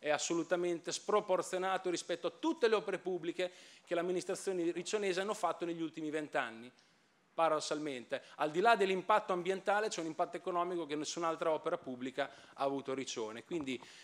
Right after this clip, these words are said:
eh, sostanzialmente il pensiero che io volevo portarvi è questo e credo che, mm,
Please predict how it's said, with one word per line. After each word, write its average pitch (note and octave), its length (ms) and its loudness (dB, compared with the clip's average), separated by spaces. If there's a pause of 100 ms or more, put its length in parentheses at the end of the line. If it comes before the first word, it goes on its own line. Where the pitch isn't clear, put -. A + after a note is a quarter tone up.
(120)
eh, A#2 320 -8
sostanzialmente D#3 640 -2
il C3+ 60 -6
pensiero D#3 480 2
che C#3+ 240 0 (140)
io F3 160 4
volevo F3 280 6
portarvi E3+ 560 4
è D#3 60 0
questo B2 400 -2
e E3 40 -2
credo A#3 280 0
che, F3 260 2 (320)
mm, D#3 480 -6